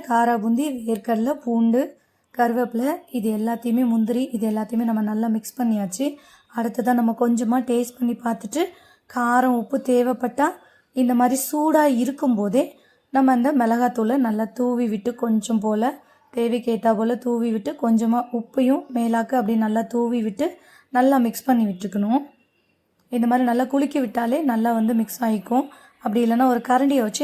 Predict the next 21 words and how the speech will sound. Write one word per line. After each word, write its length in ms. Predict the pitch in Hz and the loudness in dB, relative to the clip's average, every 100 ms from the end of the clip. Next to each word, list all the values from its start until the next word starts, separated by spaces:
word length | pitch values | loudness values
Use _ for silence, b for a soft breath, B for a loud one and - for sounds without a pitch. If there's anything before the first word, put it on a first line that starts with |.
| 277 | 0
நல்லா 240 | 220 233 247 | 2 -2 -4
கலந்து 300 | 226 226 233 | -2 0 0
விட்டுக்கலாம். 560 | 214 - - - 269 285 - _ _ _ _ _ _ _ _ 233 | -2 -8 -18 -8 -2 -2 -2 _ _ _ _ _ _ _ _ -4
மிளகாத்தூளை 560 | 233 240 277 285 277 262 294 269 | -2 0 -2 -2 -2 0 0 0
காரா 200 | 247 254 | 0 0
பூந்தியில 300 | 240 233 233 233 | 0 -2 -4 -4
சேர்க்கும் 320 | 240 233 233 | -6 -2 -2
போது 160 | 233 269 320 | -2 -2 0
நம்ம 160 | 247 214 | 0 0
அப்படியே 220 | 208 240 | -2 -2
அதை 120 | 220 220 | -2 -4
குலுக்கி 280 | 240 254 262 226 | -4 -4 -2 -4
விட 120 | 214 233 | -4 -4
தேவையில்ல, 360 | 220 214 220 294 | -4 -2 -4 -4
கரண்டியை 360 | 254 226 247 247 | -4 -2 0 -2
வச்சு 160 | 214 233 226 | -2 -8 -6
கலந்துக்கலாம். 480 | 208 202 202 208 208 | -4 -4 -6 -6 -4
ஏன்னா 120 | 220 240 | -6 -6
sometimes 400 | 220 214 233 240 | -8 -4 -6 -4
அது, 120 | 220 - _ _ _ _ | -8 -8 _ _ _ _
அது 160 | 240 | -6